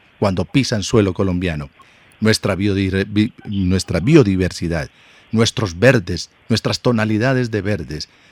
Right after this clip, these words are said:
nuestros mares, nuestras altitudes, ciudades tan altas como Bogotá, el mismo Pasto, la misma Manizales, ciudades bajas que están a las orillas de los mares, en fin, belleza física por todos lados.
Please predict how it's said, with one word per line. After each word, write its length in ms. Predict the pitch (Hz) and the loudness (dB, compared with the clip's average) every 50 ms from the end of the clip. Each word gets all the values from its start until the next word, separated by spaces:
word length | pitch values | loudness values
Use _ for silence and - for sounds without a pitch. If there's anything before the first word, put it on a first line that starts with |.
| _ - | _ -2
nuestros 440 | 110 117 117 - - - 101 87 92 | 0 2 2 0 0 -4 -6 -4 -4
mares, 460 | 92 107 120 120 104 80 - - - _ _ _ _ _ _ _ _ - - _ - | -2 -2 0 0 -2 -4 -8 -10 -16 _ _ _ _ _ _ _ _ -20 -12 _ 0
nuestras 400 | 123 123 117 - 131 107 - 120 | 2 2 2 2 -2 -4 -4 -4
altitudes, 720 | 110 98 - - 110 - - 143 160 175 143 107 87 - | -6 -6 -4 -6 -6 -4 -2 0 0 2 2 0 -2 -4
ciudades 460 | - - 113 95 90 135 151 139 - - | -2 -2 -2 -2 -2 -2 -2 -4 -4 -6
tan 180 | - 98 95 | -6 -6 -2
altas 380 | 110 143 156 - - 104 101 - | -2 -2 -2 -2 -4 -8 -8 -8
como 240 | - 104 95 95 92 | -6 -6 -6 -6 -6
Bogotá, 580 | 92 90 85 92 90 - - 120 131 120 - _ _ _ _ _ _ - | -6 -6 -6 -8 -8 -4 -2 0 0 0 -2 _ _ _ _ _ _ -4
el 140 | 107 98 | -4 -2
mismo 320 | 98 113 120 117 113 117 107 | 0 0 0 2 0 -2 -2
Pasto, 500 | - 113 110 127 - - - 104 87 - _ - - _ _ - | 0 0 0 0 -2 -4 -6 -8 -10 -10 _ -20 -20 _ _ -4
la 120 | 113 107 | -2 0
misma 300 | 104 117 131 123 120 117 | 2 2 2 2 0 0
Manizales, 680 | 113 104 95 95 87 - - 117 120 107 101 95 - - _ _ _ _ _ _ _ _ - | -2 -2 -4 -6 -8 -4 -2 -2 0 0 -2 -6 -8 -10 _ _ _ _ _ _ _ _ -8
ciudades 600 | - - 139 123 123 135 147 156 156 147 131 123 | -4 0 2 2 2 2 2 0 0 -2 -4 -2
bajas 520 | 117 143 170 151 - - 107 98 - - _ _ _ _ - | 0 0 0 0 0 -2 -8 -8 -10 -14 _ _ _ _ -4
que 80 | 117 | -4
están 220 | 101 - 117 123 135 | -4 -2 -2 -2 0
a 40 | 143 | 0
las 180 | 135 107 - 107 | -2 -2 -2 -4
orillas 320 | 90 107 113 123 127 113 | -4 -4 -2 -2 -2 -2
de 100 | 117 107 | -2 -4
los 160 | 98 92 87 | -6 -6 -6
mares, 320 | 87 101 120 123 101 - _ _ _ - | -4 -2 -2 -2 -2 -4 _ _ _ -2
en 160 | 160 160 160 | 0 0 2
fin, 240 | - 170 165 123 - _ _ _ _ _ - | 2 0 0 0 -2 _ _ _ _ _ -6
belleza 680 | - 117 123 123 120 147 175 - - - 190 196 220 _ _ _ _ - - | 0 2 2 4 4 4 4 4 4 2 -4 -4 -6 _ _ _ _ -16 -8
física 580 | - 185 180 151 - - 156 - - 135 110 | -4 -2 -2 -2 -2 -4 -6 -6 -6 -8 -8
por 240 | - - 104 95 - | -6 -6 -8 -8 -6
todos 400 | - - 117 104 98 98 95 82 | -4 -2 -2 0 0 -2 -4 -4
lados. 400 | 90 82 76 69 64 - - | -6 -6 -8 -8 -12 -16 -18